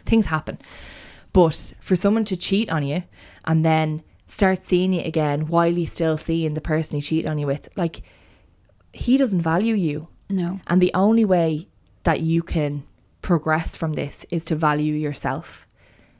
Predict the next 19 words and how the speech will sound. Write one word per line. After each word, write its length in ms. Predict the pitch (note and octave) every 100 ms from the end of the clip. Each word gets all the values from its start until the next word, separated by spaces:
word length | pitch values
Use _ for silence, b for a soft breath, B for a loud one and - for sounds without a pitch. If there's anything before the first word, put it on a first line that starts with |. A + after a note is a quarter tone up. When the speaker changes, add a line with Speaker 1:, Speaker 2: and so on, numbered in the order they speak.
| b -
Speaker 1:
And 440 | D#3+ D#3 D3+ D3 - - - _ _ _ _ _ _ _ _ -
he's 280 | - A3
not 200 | G#3+ A3
treating 240 | - A#3+ A#3+
you 100 | B3
with 80 | G#3
respect. 640 | F#3+ - F3+ - - - b b b b b b _
He's 260 | - F3+ E3+
not 220 | F3+ F#3
treat-, 240 | - G3+ F#3
he's 160 | D#3+
not 200 | E3 G3+
showing 280 | - G3+ G#3
you 80 | G#3
love. 440 | E3 E3 F#3+ - b b
He's 220 | - D#3+ E3
not 400 | E3 E3+ - _ _
being 360 | F#3 F3+ E3+ E3 D#3+
honest. 560 | D#3 A3+ - - -